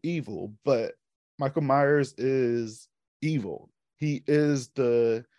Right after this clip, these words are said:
he, that's what he exudes. That's what he is. Um, so that's why I'm a little picky going into the future Halloween movies, because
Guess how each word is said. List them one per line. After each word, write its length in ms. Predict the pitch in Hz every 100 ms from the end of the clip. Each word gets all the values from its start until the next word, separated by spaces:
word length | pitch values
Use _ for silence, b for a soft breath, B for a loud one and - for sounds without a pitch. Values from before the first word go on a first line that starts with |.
| _ _ _ _
he, 300 | - 147 143 -
that's 220 | 151 147
what 120 | 147
he 120 | 147 131
exudes. 720 | 113 127 131 92 - - -
That's 200 | - 123
what 100 | 131
he 160 | 120 127
is. 400 | 120 85 - - b b b b b _
Um, 440 | 139 135 127 110 - _ _ _ _ _ _
so 580 | - 160 143 131 113 - _ _ _ _ _ _ _ _ _
that's 220 | 147 156
why 80 | 202
I'm 120 | 165
a 20 |
little 240 | 151 147 135
picky 500 | - 131 - 110 107
going 280 | 110 117 117
into 240 | 113 123
the 80 | 101
future 340 | - 117 104
Halloween 420 | 110 104 110 107
movies, 440 | 110 117 120 120 -
because 800 | 104 - 117 107 107 107 101